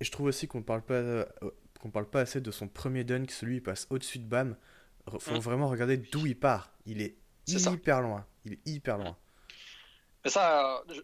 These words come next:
Speaker 2: je vais vous proposer après une, une, une petite comparaison entre les deux dunks. Et, euh,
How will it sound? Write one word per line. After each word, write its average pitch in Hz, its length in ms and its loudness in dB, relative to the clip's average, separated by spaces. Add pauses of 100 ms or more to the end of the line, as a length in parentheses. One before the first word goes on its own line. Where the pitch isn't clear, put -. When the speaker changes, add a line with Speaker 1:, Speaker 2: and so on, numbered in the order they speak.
Speaker 2:
je 127 100 -14
vais 135 60 -4
vous 143 80 -4
proposer 151 260 -6
après 143 200 -2
une, 151 260 -4 (220)
une, 135 180 -2
une 139 80 -6
petite - 200 -10
comparaison 131 420 0
entre 123 140 -10
les 117 100 -4
deux 117 100 -6
dunks. 143 320 -6 (340)
Et, 135 80 0
euh, 127 420 4